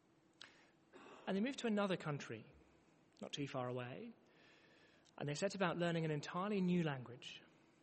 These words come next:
and getting to know an entirely new people because they were committed that the message of grace needed to be heard. See, that's what Paul does here.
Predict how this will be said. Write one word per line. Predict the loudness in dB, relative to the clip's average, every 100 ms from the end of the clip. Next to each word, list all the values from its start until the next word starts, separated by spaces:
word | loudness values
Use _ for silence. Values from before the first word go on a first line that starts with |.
| -6
and | 0
getting | 2
to | 2 2
know |
an | 2
entirely | 2 -2 -2 0 2
new | 2 2
people | 2 0 0
because | -2 0 -2
they | 0 0
were | 0 -2 -4 -10 -20 -20 -20 -12
committed | -2 4 4 2 -2 -8 -8 -12 -16 -18 _ -20 -20 -20 -20 -20 _ -4
that | -2
the |
message | 0 0 -2
of | 0
grace | 2 2 2
needed | 2 2 -2
to | -4
be | -4
heard. | -4 -8 -10 -14 -20 -20 _ _ _ _ _ _ -20 -20 _ _ _ _ _ _ -20 -10
See, | -4
that's | -4 -4
what | -6
Paul | -2 -2
does | 0 -2
here. | -2 -4